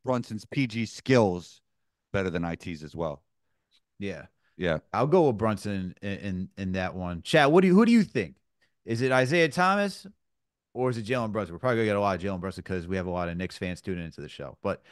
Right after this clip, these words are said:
Speaker 1: Yeah.
Speaker 2: let, give us your honest opinion. Give us your honest opinion. Shout out to J Rose seven one two. He's like, "Alex, I hear that all the time in Connecticut as well. All of a sudden,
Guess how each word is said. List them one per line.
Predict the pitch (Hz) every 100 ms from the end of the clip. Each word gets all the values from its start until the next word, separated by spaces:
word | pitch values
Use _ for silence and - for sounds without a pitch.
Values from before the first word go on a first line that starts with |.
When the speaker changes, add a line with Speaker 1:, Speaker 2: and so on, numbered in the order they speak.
| -
Speaker 1:
Yeah. | - 80 - -
Speaker 2:
let, | - 165 170
give | 202 277
us | 240
your | 240 233
honest | 220 220 208
opinion. | 208 - 160 165 160 156 120
Give | 110 190
us | 190 190
your | 170
honest | 156 151
opinion. | 135 151 131 131 131 - _ _ _ _
Shout | - 151
out | 147
to | 139
J | 123 143
Rose | 143 131
seven | 147 135
one | 135 123
two. | 139
He's | 131
like, | 123 -
"Alex, | 127 123
I | 120
hear | 117 123 - _ _ _ _ _ -
that | 120 120
all | 127 143 147
the | 151
time | - 143 135
in | 131
Connecticut | 117 131 131 120
as | 107 95
well. | 123
All | 127 123 139
of |
a | 127
sudden, | - 135 135